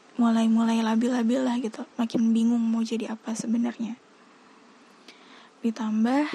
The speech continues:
juga, em, ada rasa, apa ya, ada rasa kayak, karena nyokap gue single parent, nyokap gue single parent dan gak mau menyusahkan keluarga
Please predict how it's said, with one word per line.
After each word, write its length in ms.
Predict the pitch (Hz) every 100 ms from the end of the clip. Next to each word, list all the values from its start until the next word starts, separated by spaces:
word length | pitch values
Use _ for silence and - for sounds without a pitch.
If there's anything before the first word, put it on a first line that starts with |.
| 220
juga, 560 | - - 269 240 220 226 - _ _ _ _ -
em, 720 | 226 220 214 214 208 208 208 -
ada 300 | 220 220 220 220
rasa, 720 | 220 220 - - 226 220 220 262
apa 240 | 247 220
ya, 160 | 214 247 - - - - - -
ada 320 | - 220 220
rasa 160 | 220 240
kayak, 480 | 226 233 226 240 - _ - _ - _ _ - -
karena 240 | 220 214
nyokap 160 | 214 214
gue 160 | 220
single 320 | 220 220 214 220
parent, 320 | 208 220 311 392 - - - - - - - -
nyokap 240 | 226 214 214
gue 140 | 220
single 300 | 220 226 220 220
parent 720 | 214 220 247 262 269 277 262
dan 320 | 220 220 214
gak 120 | - 220
mau 160 | 220
menyusahkan 720 | 214 214 214 220 226 226 233
keluarga 380 | 226 208 202 220